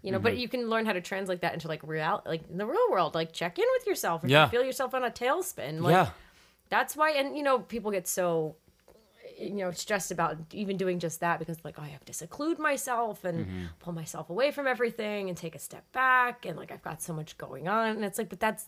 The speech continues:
Speaker 1: the point. Because you have so much
Speaker 2: Yeah.
Speaker 1: going on, you need to, you know, and the
Speaker 2: Yep.
Speaker 1: people that give a shit about you will be there supporting you
Speaker 2: So
Speaker 1: and or
Speaker 2: true.
Speaker 1: waiting for you to come back, you know,
Speaker 2: So true.
Speaker 1: if you go away for a little bit.
Speaker 2: It's so true.
Speaker 1: It's the truth. And it, it's a scary reality that people don't wanna face because they don't wanna,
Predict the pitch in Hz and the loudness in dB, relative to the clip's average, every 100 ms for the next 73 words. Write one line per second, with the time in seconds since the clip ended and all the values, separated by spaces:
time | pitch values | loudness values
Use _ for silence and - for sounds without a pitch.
0 | - 170 - 220 165 165 175 - 220 202 | -6 -6 -4 -8 -8 -10 -10 -6 -4 -4
1 | 185 202 185 180 180 180 165 165 180 185 | -4 -2 -2 -2 -2 -2 -2 -4 -2 -2
2 | 165 160 - - _ _ _ _ - - | -4 -8 -16 -20 _ _ _ _ -12 -8
3 | 220 240 247 247 240 - 320 285 269 202 | 0 2 2 4 8 8 8 4 2 0
4 | 240 277 302 240 - 220 208 170 175 190 | 0 0 0 -4 -6 -8 -10 -14 -14 -8
5 | 240 277 180 160 156 170 - - - 208 | -4 -4 -2 -2 -2 -4 -8 -20 -6 -2
6 | 220 214 220 226 - _ - 220 359 381 | 0 2 2 0 -4 _ -10 0 4 4
7 | 320 233 208 202 - 254 254 262 240 254 | 4 4 2 2 4 4 6 6 4 4
8 | 330 330 - 233 214 214 233 - 202 190 | 2 0 -2 -2 -2 0 -2 0 2 4
9 | 143 151 - 220 190 190 214 117 - - | 4 0 -4 0 4 4 2 -4 -8 -10
10 | 98 226 240 208 196 190 175 175 170 156 | -2 -2 0 2 4 6 4 2 -2 0
11 | 143 123 120 - 170 - 165 147 - - | -4 -6 -6 -4 -4 -2 0 -2 -2 -6
12 | 285 - - 392 - 440 480 359 175 - | -6 -4 -2 -2 0 2 4 2 0 -2
13 | 254 254 247 262 - 285 - 269 277 254 | 2 2 2 0 0 -2 4 6 6 4
14 | 233 220 262 180 - 175 170 160 156 151 | 2 2 0 -2 -4 -6 -6 -4 -6 -6
15 | 160 - 170 156 165 180 | -6 -4 -6 -4 -2 -2